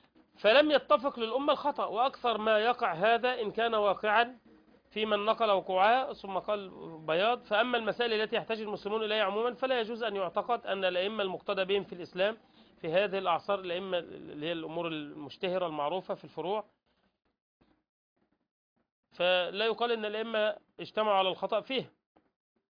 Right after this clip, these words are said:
لأن هذا قدح في هذه الأمة، لأن هذه الأمة لا تجتمع على ضلالة وإجماعها حجة. فإن قيل: "نحن نسلم لكم منع عموم الناس من سلوك طريقة الاجتهاد"،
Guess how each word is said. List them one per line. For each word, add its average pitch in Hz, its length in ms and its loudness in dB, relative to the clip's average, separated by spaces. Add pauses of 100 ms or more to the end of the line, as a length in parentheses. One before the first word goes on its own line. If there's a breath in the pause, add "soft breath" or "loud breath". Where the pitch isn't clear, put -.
(520)
لأن 143 220 -10
هذا 180 260 -4
قدح - 340 -2
في 175 100 -10
هذه 175 160 -4
الأمة، 220 280 -6
لأن 160 160 -6
هذه 170 160 -6
الأمة 196 220 -6
لا 196 80 -2
تجتمع 185 360 -4
على 185 240 0 (520)
ضلالة 202 360 2
وإجماعها 190 460 0
حجة. 196 380 -6 (560)
فإن 196 180 -2
قيل: 247 420 0
"نحن 202 360 -2
نسلم 240 420 -2
لكم 226 320 -2
منع 208 360 2
عموم 214 240 0
الناس 214 520 -2 (360)
من 175 140 -4
سلوك 214 360 -2
طريقة 208 360 -2
الاجتهاد"، 165 460 -4